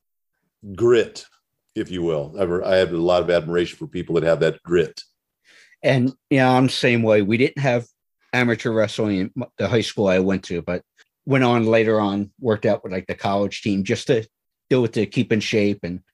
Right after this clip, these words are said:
Speaker 2: Taekwondo and whatnot and grappling, it, you know, just stuff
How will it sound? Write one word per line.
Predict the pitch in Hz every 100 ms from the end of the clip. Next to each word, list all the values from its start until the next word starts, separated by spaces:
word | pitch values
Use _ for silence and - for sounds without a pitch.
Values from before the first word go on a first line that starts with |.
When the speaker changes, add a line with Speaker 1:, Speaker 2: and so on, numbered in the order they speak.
| _ _ _ _ _
Speaker 2:
Taekwondo | 127 104 - 117 98 101 101 101 92
and | 90
whatnot | 90 - 98 -
and | 92
grappling, | 107 98 - 104 98
it, | 98 107 _ _ -
you | 143
know, |
just | 120 131 -
stuff | 147 120